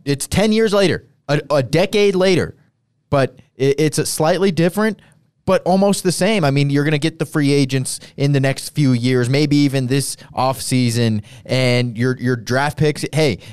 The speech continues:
you know, those are, <laughs> those are gone. But you can still, George Payton has worked the draft, those middle rounds of the draft masterfully so far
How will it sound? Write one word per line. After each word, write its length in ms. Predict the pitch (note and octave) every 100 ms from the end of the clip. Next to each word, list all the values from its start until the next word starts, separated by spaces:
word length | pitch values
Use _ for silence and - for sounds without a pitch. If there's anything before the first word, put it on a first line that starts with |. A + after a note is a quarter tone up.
| F#2
you 80 | A#2
know, 60 |
those 260 | A#2+ D3 C#3
are, 220 | C3 B2
<laughs> 20 |
those 240 | B2 F3 E3
are 80 |
gone. 380 | C#3 D3+ B2+ E2+ - _
But 380 | G#2+ C3 B2+ C3
you 100 | C3+
can 140 | C#3 C#3
still, 380 | - D#3+ D#3
George 360 | G2 A2 D3+ D3+
Payton 280 | D3+ D3 C#3+
has 280 | C3 A2 - - _
worked 380 | G2+ C3 C#3+ - - _
the 80 | A#2+
draft, 360 | G#2+ A#2+ C#3
those 200 | C#3 B2+
middle 280 | A2+ C3 C#3
rounds 320 | B2 A#2+ C#3+
of 80 | C3
the 60 | G#2
draft 400 | F2+ A#2 C3+ -
masterfully 560 | G#2+ C3 B2+ C3 C3 B2+
so 220 | B2+ B2+
far 460 | A#2+ A2+ A#2 A#2